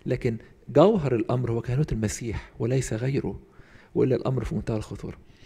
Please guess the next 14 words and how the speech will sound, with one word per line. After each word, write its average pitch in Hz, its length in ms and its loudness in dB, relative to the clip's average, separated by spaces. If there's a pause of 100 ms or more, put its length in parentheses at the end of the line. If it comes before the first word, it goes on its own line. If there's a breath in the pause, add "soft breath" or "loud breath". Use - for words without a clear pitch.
(800 soft breath)
فيأخذ - 1300 2
الكاهن 165 580 2 (140)
الروح 135 280 2
القدس، - 640 -6 (440)
النفخة 131 440 0
التي 120 360 0
أعطاها 120 640 2 (220)
السيد 120 280 0
المسيح 117 320 -2
له 110 140 2
المجد 127 280 2 (440 loud breath)
لآبائنا 113 400 0
الرسل 117 240 -2
الأطهار، 151 380 0